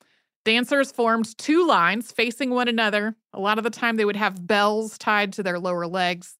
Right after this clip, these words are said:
Uh, this is a really energetic dance, involves a lot of jumping and leaping.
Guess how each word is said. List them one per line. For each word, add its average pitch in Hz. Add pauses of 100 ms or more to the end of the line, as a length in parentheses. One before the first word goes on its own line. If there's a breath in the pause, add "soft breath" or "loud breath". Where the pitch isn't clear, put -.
Uh, 180
this 180
is 196
a 214
really 220
energetic 214
dance, 196 (420 soft breath)
involves 190
a 208
lot 185
of 175
jumping 226
and 185
leaping. 220